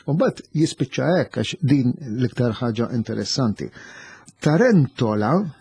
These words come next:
Tarentola, xi jenfasizza, eh, l-spelling ukoll, not to be confused with Tarantula, li referejta għaliha jiena sewa, which as we know is a poisonous spider indigenous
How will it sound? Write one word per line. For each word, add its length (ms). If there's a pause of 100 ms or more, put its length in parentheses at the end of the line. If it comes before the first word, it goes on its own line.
(140)
Tarentola, 1120 (240)
xi 140
jenfasizza, 840
eh, 240
l-spelling 500
ukoll, 360 (840)
not 240
to 100
be 100
confused 560
with 200 (160)
Tarantula, 1080 (640)
li 380 (220)
referejta 680
għaliha 260
jiena 420
sewa, 400 (540)
which 220
as 200
we 100
know 300
is 120
a 80
poisonous 560
spider 440
indigenous 760